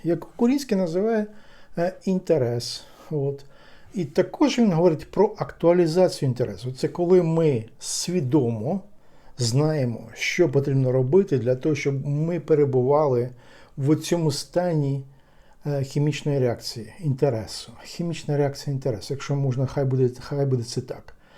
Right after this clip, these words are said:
От. Це свідомо, це розписано, в принципі, в його книзі, от,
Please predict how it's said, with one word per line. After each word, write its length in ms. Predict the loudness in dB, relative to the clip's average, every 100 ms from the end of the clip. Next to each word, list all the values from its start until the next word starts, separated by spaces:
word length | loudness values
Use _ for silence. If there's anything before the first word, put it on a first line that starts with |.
| -20 -20 -20 -20 -10 -4
От. 280 | -4 -6 -20 _ -8
Це 240 | 4 4
свідомо, 600 | 6 0 4 4 6 0
це 180 | 4 4
розписано, 640 | 4 0 0 0 0 0 0
в 80 |
принципі, 640 | 0 0 0 0 0 2 2
в 220 | 2 -2
його 400 | 0 2 2 0
книзі, 840 | -2 2 4 2 0 0 0 0 -6 -16 -18 -10
от, 240 | -8